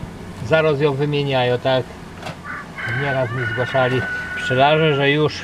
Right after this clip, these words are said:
im to moją matkę wymienili.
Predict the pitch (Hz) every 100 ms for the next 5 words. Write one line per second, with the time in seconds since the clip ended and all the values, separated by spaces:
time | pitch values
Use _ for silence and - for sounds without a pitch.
0 | - - - - - - - - - -
1 | 147 147 - 139 135 135 139 139 - 131
2 | 127 131 123 123 110 95 95